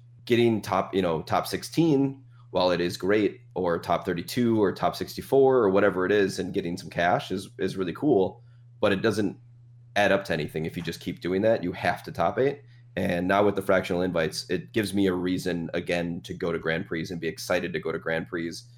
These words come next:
And it, it, like, if I go to one and I say, you know, get a fractional invite, it'll drive me even that much more to go to the next one and go to the next one. And maybe even go to one that I didn't think I was gonna go to in the first place, but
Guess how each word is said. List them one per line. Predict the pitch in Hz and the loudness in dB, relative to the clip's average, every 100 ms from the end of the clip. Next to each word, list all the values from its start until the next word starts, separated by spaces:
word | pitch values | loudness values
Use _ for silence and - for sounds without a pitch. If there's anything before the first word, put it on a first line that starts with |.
| - - - | -20 -20 -6
And | 92 90 85 85 - - - - - - | -2 0 0 -4 -8 -14 -20 -20 -20 -10
it, | - - | -8 -4
it, | 98 95 107 | -2 -2 0
like, | 101 95 | 0 0
if | 98 113 | 0 2
I | 104 | 4
go | 110 113 110 | 4 4 4
to | 104 | 4
one | 101 104 | 4 4
and | 101 | 4
I | 87 85 | 2 0
say, | - 92 87 82 | 0 -2 -2 -4
you | 95 | -4
know, | 92 80 82 - - - - | -2 -4 -6 -12 -20 -20 -2
get | 104 | 2
a | 92 | 2
fractional | - 90 90 92 85 | 4 4 2 -2 0
invite, | 98 151 85 87 - - - - | 2 2 0 -2 -4 -16 -20 -2
it'll | 110 104 90 | 2 4 2
drive | - 90 92 | 0 0 2
me | 95 87 | 0 0
even | 92 87 85 | 0 -2 -2
that | 82 | -4
much | 82 - | -6 -4
more | 90 82 | -4 -2
to | 85 | -4
go | 87 | -4
to | 82 | -4
the | 87 | -4
next | 73 - | -6 -6
one | 57 53 - - - | -12 -12 -16 -16 -8
and | 87 | -4
go | 85 | -4
to | 82 | -4
the | 82 | -2
next | 80 - | -4 -4
one. | 80 76 | -6 -2
And | 95 | 2
maybe | 127 | 4
even | 131 123 | 4 4
go | 127 | 4
to | |
one | 123 123 | 6 4
that | 120 | 6
I | 113 107 | 4 4
didn't | 95 110 107 110 | 0 -4 -4 -4
think | - 104 | -4 0
I | 101 | 0
was | 98 | 0
gonna | 98 | -2
go | 90 95 | -2 -4
to | - 92 90 87 | -4 -4 -2 -4
in | 92 | -4
the | 87 | -4
first | 110 110 | -4 -2
place, | 95 90 | -2 -2
but | - 87 87 | -2 -4 -4